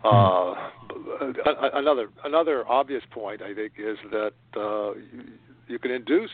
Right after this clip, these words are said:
labor, uh, and, um, g-, get the baby to be born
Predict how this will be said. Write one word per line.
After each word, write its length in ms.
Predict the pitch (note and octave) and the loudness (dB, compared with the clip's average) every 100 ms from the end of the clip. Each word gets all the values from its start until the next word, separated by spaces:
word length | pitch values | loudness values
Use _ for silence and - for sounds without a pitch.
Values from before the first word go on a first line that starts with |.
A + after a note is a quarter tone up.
| - | -14
labor, 800 | A2+ A#2 G3 A2+ G2 A#2 G#2 G#2+ - - | -6 -2 -2 -4 -8 -8 -8 -10 -12 -6
uh, 800 | B2 A2 G#2+ G#2 G2+ G#2+ G#2 A#2+ | -2 0 0 -2 -4 -10 -12 -10
and, 420 | A2+ A2 G#2+ G#2 A2 | -6 -4 -6 -4 2
um, 500 | A2 A2 G#2+ G#2+ A#2 - - | 2 2 0 -8 -18 -20 -18
g-, 60 | A2+ - | -10 -6
get 140 | A#2+ | -6
the 80 | A2+ | -2
baby 320 | A#2 A#2+ B2 | 0 0 -2
to 80 | A#2 | -4
be 180 | A#2 A#2 | -4 -4
born 680 | F#2+ A2 C#3+ B2 G2 A2+ | -4 0 2 2 0 -6